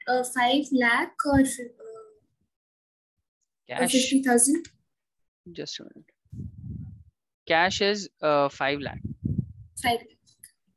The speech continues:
Speaker 2: No, okay, uh, all right. Keep it as five lakh. It should be, actually, it should be fifty thousand,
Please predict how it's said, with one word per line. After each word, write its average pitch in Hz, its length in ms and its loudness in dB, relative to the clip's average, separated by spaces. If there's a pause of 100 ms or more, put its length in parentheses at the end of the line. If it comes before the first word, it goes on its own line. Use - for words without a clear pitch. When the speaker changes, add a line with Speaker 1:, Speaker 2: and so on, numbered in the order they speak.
(540)
Speaker 2:
No, 214 120 2
okay, - 240 -8 (120)
uh, 147 280 2 (260)
all 175 180 0
right. 123 140 -4 (220)
Keep 160 200 -2
it 156 100 0 (320)
as 143 260 -6
five 123 240 -6
lakh. 127 180 -16 (3750)
It - 140 0
should 165 200 0
be, 170 320 -4
actually, 151 520 -6
it 151 100 -14
should 147 180 -6
be 151 100 -6
fifty 147 280 -8
thousand, 139 340 -4